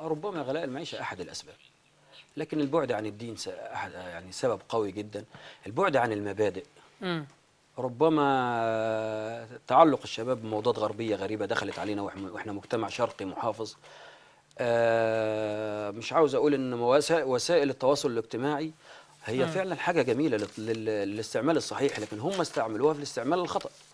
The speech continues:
Speaker 2: تمام.
Speaker 1: وربما إن أغلب
Speaker 2: طب،
Speaker 1: مشا-،
Speaker 2: خلينا
Speaker 1: المشاكل الزوجية بسبب وسائل التواصل الاجتماعي.
Speaker 2: آه، أحسن وسائل الاجتماع-، وسائل الاجتماعي، إن إحنا نقلل منها ونركز ونراقب ولادنا، ما يبقاش الموضوع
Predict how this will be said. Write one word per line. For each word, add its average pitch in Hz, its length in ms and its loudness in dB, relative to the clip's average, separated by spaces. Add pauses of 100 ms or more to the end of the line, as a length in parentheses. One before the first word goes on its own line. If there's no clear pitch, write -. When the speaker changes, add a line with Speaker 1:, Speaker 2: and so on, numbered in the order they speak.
Speaker 2:
تمام. 175 220 0 (120)
Speaker 1:
وربما 147 600 8
إن 131 140 0
أغلب 156 340 6
Speaker 2:
طب، 233 100 8
Speaker 1:
مشا-، - 20 2
Speaker 2:
خلينا 254 240 8
Speaker 1:
المشاكل 220 320 4
الزوجية 135 360 2
بسبب 165 280 4
وسائل 151 280 0
التواصل 147 320 -2
الاجتماعي. - 320 -2
Speaker 2:
آه، 233 60 10
أحسن 214 220 8
وسائل 233 280 4
الاجتماع-، 202 460 0
وسائل 220 300 8
الاجتماعي، 180 420 0
إن 156 100 -2
إحنا 196 200 0
نقلل 233 280 4
منها 262 380 10
ونركز 226 560 8
ونراقب 214 360 10
ولادنا، 220 400 8
ما 202 80 6
يبقاش 190 240 4
الموضوع 180 140 4